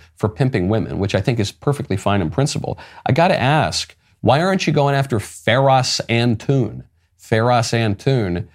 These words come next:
is one of the founders and former C E O of MindGeek, which is the biggest porn company in the world. Why aren't you going after that? That guy's doing the same thing at a much larger scale than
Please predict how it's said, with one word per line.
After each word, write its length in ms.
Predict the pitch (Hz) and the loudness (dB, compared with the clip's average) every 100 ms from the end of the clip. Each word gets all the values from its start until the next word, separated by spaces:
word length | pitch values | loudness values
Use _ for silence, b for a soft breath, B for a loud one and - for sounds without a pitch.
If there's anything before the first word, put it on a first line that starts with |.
| b _ | b _
is 480 | 101 98 87 87 - | -2 0 0 -2 -2
one 160 | 98 98 | -2 -2
of 80 | 90 | -2
the 60 | |
founders 800 | - 92 98 110 98 85 82 - - | -4 -2 0 0 0 -2 -4 -6 -8
and 180 | 80 78 | -8 -4
former 260 | 95 90 | -2 -2
C 260 | 90 - 95 | -2 -2 -2
E 120 | 95 | 0
O 60 | 92 | -2
of 80 | 80 | -2
MindGeek, 720 | 85 78 87 101 - 60 - | -4 -2 0 -2 -4 -10 -8
which 160 | - - | -8 -6
is 120 | 92 | -6
the 60 | 82 | -4
biggest 360 | 90 87 - | -4 -6 -8
porn 340 | - 95 98 95 | -8 -4 -2 -4
company 380 | 92 82 87 | -4 -4 -4
in 80 | 82 | -4
the 80 | 78 | -4
world. 460 | 95 87 87 - - b b b b b _ - | -4 -2 -4 -6 -18 b b b b b _ -2
Why 100 | 127 | 0
aren't 160 | 156 | 2
you 60 | 165 | 2
going 220 | 151 147 | 2 2
after 220 | 147 143 | 0 0
that? 200 | 104 143 | 2 2
That 180 | 92 139 | 2 0
guy's 180 | 240 131 | 2 2
doing 200 | 110 101 | 2 0
the 60 | 95 | 0
same 280 | 110 101 | 0 0
thing 200 | 87 151 - | 0 -2 2
at 60 | 117 | 2
a 60 | |
much 360 | 95 104 165 127 | 2 2 2 0
larger 300 | 101 95 92 | 0 0 -2
scale 320 | - 98 101 | -2 0 0
than 180 | 82 | -2